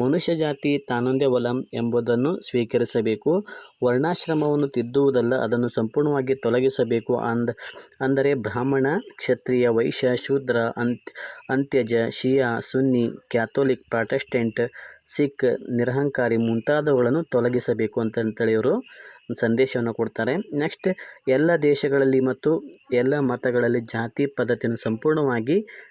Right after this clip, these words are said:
ನಾಶ ಮಾಡಬೇಕು. ಮತ ತೊಲಗಿ, ಅಧ್ಯಾತ್ಮ ಮಾತ್ರ ವೈಜ್ಞಾನಿಕ ತತ್ವವಾಗಬೇಕು. ಮತ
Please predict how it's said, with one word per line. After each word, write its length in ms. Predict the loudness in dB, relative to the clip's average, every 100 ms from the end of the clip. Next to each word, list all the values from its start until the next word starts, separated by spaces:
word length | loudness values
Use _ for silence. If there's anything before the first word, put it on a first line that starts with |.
| -4
ನಾಶ 260 | -4 0 0
ಮಾಡಬೇಕು. 600 | 0 0 0 0 0 0
ಮತ 300 | 0 -2 -2 0
ತೊಲಗಿ, 420 | 2 2 2 0
ಅಧ್ಯಾತ್ಮ 720 | 0 -4 -4 0 -2 -2 0
ಮಾತ್ರ 360 | 0 0 -2 -2
ವೈಜ್ಞಾನಿಕ 520 | 0 -2 -2 -2 0
ತತ್ವವಾಗಬೇಕು. 1200 | -2 -2 -2 -2 -2 -4 -6 -2 0 -2 0 0 -2 -8 -18 _ -2
ಮತ 220 | -2